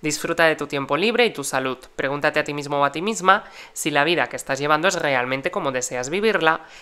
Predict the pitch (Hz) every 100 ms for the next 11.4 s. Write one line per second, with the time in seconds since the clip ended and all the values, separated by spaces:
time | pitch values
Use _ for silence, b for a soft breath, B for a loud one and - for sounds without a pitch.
0 | B 151 160 180 190 175 151 135 - 131
1 | 135 139 - 190 247 247 135 127 123 -
2 | 127 127 120 123 - - _ _ B B
3 | B - 175 185 180 175 175 208 226 202
4 | 208 170 160 165 160 165 - 156 131 139
5 | 156 151 135 123 - 127 117 - - 131
6 | 131 156 180 190 151 131 139 - 131 -
7 | 117 - B B B 151 156 147 139 143
8 | 170 139 - 127 123 175 180 135 120 123
9 | 170 175 123 120 127 127 127 135 151 160
10 | - 196 175 185 - B B B 139 139
11 | - 180 160 175